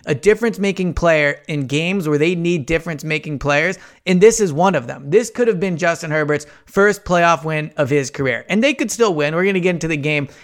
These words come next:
in, in a minute. But if you're Brandon Staley, you've now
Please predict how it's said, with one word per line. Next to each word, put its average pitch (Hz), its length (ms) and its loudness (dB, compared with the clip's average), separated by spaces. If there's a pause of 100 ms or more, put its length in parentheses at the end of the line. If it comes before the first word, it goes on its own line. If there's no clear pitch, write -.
(140)
in, 170 100 -2
in 165 200 -2
a 147 40 -4
minute. 165 400 0 (220)
But 185 160 4
if 165 80 0
you're 240 140 2
Brandon 220 380 2
Staley, 135 640 0
you've 196 220 0
now 180 480 4